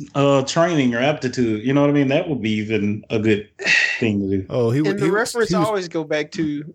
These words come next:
Speaker 3: is the, the, um, the Klingon guy that they escorted to the planet. If that would have been Worf, that episode would have been, like, a hundred times funnier.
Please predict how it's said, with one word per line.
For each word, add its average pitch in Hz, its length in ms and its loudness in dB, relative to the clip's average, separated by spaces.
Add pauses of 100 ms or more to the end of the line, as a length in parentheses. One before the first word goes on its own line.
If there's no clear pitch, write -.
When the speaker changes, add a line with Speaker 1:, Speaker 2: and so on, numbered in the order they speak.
(140)
Speaker 3:
is 147 360 2
the, 135 480 0
the, 131 540 0
um, 120 720 0
the 127 100 0
Klingon 165 580 2
guy 131 360 2
that 131 180 -4
they 135 220 2
escorted 147 500 0
to 156 100 0
the 127 100 -8
planet. 135 540 0 (400)
If 156 100 0
that 180 160 2
would 220 100 2
have 180 60 -6
been 170 160 0
Worf, 151 500 2
that 190 320 0 (180)
episode 165 380 0
would 147 120 0
have 135 60 -6
been, 135 120 2
like, 127 160 2
a 131 40 -4
hundred 143 200 0
times 127 240 -2
funnier. 90 440 -2